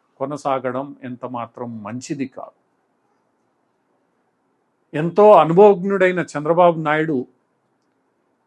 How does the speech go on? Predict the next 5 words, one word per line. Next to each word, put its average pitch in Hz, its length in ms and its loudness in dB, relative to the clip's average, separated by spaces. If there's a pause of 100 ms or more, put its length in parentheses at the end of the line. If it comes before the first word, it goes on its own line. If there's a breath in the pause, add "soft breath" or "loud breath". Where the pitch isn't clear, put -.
(420)
ఈ - 20 -2 (180)
విషయంలో 196 640 0 (360)
తగు 139 180 -8 (100)
జాగ్రత్తతో 165 680 -2 (120)
ఉండాలి. 139 400 -2